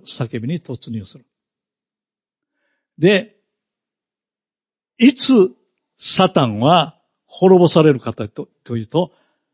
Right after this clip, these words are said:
サタンも悪天使たちも、全宇宙の住民たちも、彼を滅ぼすのに同意しなければ、この計画は実行されないから、この同意させるために、千年間、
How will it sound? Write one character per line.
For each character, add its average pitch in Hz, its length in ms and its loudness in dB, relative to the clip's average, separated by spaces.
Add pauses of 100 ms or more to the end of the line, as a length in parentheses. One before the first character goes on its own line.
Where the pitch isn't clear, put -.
(100)
サ - 300 0
タ 220 160 0
ン 160 160 -2
も 143 260 -4
悪 175 220 -2
天 240 240 4
使 - 100 0
た 143 140 2
ち - 100 -8
も、 131 160 -6 (220)
全 247 420 0
宇 233 140 0
宙 226 180 -2
の 190 160 -2
住 208 180 4
民 247 220 2
た 190 180 0
ち 165 200 -8
も、 220 400 -2 (400)
彼 240 280 2
を 185 220 4
滅 220 320 4
ぼ 208 100 6
す 180 140 -4
の 165 100 -4
に 139 120 -8 (240)
同 240 320 4
意 285 100 8
し 240 160 4
な 220 100 2
け 180 120 0
れ 165 80 0
ば、 196 320 -2 (180)
こ 202 140 -2
の 147 100 -4
計 156 160 0
画 123 160 -10 (100)
は 123 220 -12
実 151 220 -4
行 165 120 -4
さ 147 160 -2
れ 139 100 -2
な 131 120 -2
い 117 60 -8
か - 100 -16
ら、 156 160 -6 (400)
こ - 240 0
の 226 300 0 (280)
同 196 360 4
意 233 120 4
さ 170 200 0
せ 202 120 4
る 175 120 0
た 160 160 -2
め 143 80 -4
に、 135 120 -4 (200)
千 277 640 2
年 226 320 2
間、 147 440 -4